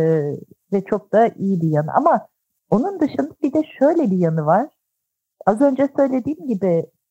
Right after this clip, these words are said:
e, konuşmamızın ilk başında, e, tarih yazımında kimin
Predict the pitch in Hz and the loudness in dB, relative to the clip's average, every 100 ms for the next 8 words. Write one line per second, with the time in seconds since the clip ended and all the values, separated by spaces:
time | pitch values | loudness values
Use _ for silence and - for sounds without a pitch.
0 | - 175 - - 190 - 190 185 190 196 | -10 -10 -10 -10 -12 -10 -10 -8 -8 -8
1 | 202 - 180 - 175 165 151 151 _ _ | -8 -4 -4 0 0 2 0 -4 _ _
2 | _ _ - 180 170 - - 196 202 262 | _ _ -2 2 0 -2 -2 0 2 0
3 | 311 269 233 247 247 240 240 254 254 240 | 0 0 0 -2 -2 -4 0 2 2 0
4 | - _ _ _ _ - 247 285 277 | -6 _ _ _ _ -4 -2 -2 -6